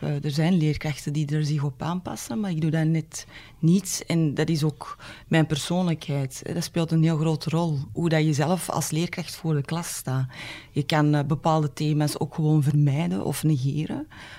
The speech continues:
Eh, opmerkingen ook vermijden en negeren. Of je kan daarop ingaan. Eh, je kan daar, eh, een, een, een dialoog creëren waarbij eigenlijk, eh,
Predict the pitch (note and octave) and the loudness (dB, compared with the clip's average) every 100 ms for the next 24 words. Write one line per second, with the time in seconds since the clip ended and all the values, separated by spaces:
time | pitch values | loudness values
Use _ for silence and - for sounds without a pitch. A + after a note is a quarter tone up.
0 | - - D3 C#3 C3+ - D3+ F3+ F#3+ G3 | -12 -4 -2 0 -2 -2 0 0 0 0
1 | G#3 G#3 G#3 G#3 - - - - _ - | 0 0 0 -4 -10 -20 -20 -20 _ -4
2 | F#3 F#3+ - G#3 G#3 G#3 G#3 - G#3 G3 | -2 0 0 2 2 0 -2 -2 0 0
3 | G3 G#3+ B3+ D#4 - - - D3 - C#3+ | -2 -4 -6 -10 -12 -18 -6 -6 -2 -2
4 | D#3 D3+ C#3 C#3 B2+ - F#3+ F3 D3+ C#3+ | 0 2 0 -2 -6 -2 0 2 0 0
5 | C3+ B2+ - - - - D3+ D3 D#3+ D3 | -4 -6 -18 -18 -12 -2 0 0 0 2
6 | C#3 C3+ - - C#3 C3 - - C#3+ C#3 | 2 -2 -6 -8 -4 -4 -6 -4 -2 0
7 | C3+ - D3+ C3+ - D#3+ D3+ C#3 D3 D3 | -2 -2 -2 -2 0 2 2 4 4 6
8 | F#3 G3+ - G3+ G#3+ A3 A3+ C#4 - - | 4 2 -2 -2 0 0 -2 -6 -8 -16
9 | - - - - D#3 D3+ D3 C#3 C#3 C#3 | -16 -18 -10 0 2 2 2 2 2 0
10 | C#3 C#3+ C#3 - - - D3+ | 0 -2 -4 -6 -12 -4 -2